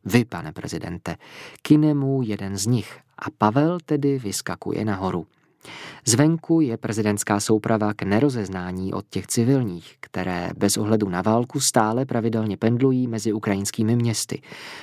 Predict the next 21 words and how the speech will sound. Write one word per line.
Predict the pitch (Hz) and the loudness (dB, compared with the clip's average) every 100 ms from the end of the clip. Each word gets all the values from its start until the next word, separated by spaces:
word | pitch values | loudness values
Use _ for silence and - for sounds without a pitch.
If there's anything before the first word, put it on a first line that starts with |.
| - | -2
Vlak | 113 147 160 | 4 6 6
má | 151 139 | 0 0
charakteristickou | 131 131 131 139 131 - 127 - 123 117 110 | 0 0 2 2 2 0 -6 -2 2 2 2
modrou | 104 87 85 | 0 0 0
barvu, | 90 90 113 160 - - - - | 0 2 4 2 -2 -20 -8 2
na | 120 | 2
každém | 135 165 143 165 165 | 2 0 0 0 0
vagonu | 143 131 135 131 | 0 0 0 0
je | 127 120 | 0 -2
vyobrazený | 107 107 107 107 104 101 98 - | 0 0 2 0 0 -2 -4 -2
trojzubec, | 104 107 113 120 92 - - | 0 2 2 0 0 -4 -4
ukrajinský | - 110 110 101 98 - 117 | -4 2 2 2 -2 -2 0
národní | 113 92 92 95 | 0 0 -2 -2
symbol, | 92 131 127 104 95 - - - - | 0 2 2 0 -4 -8 -16 -16 -16
který | - - 160 175 | 0 4 4 4
nosí | 147 135 - 156 151 | 0 -2 0 2 2
na | 123 | 0
své | 113 113 113 107 | -4 -4 -2 -2
zelené | 95 104 110 117 117 120 120 | 0 2 2 2 2 0 0
vojenské | 101 98 98 - 92 | 0 -2 -4 -6 -6
mikině | 92 101 131 139 151 160 | -4 0 2 4 2 -2